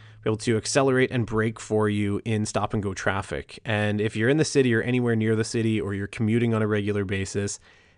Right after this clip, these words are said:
it comes in super, super handy. So just for, you know, quick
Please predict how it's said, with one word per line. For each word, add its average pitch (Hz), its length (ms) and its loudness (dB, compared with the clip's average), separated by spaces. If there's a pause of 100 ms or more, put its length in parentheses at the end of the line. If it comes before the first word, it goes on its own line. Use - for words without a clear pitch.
it 147 160 0
comes 135 320 0
in 110 240 2 (280)
super, 120 640 0
super 113 360 0
handy. 107 520 0 (180)
So 120 380 2 (680)
just 165 280 0
for, 123 340 2
you 123 100 0
know, 120 120 0
quick - 360 -2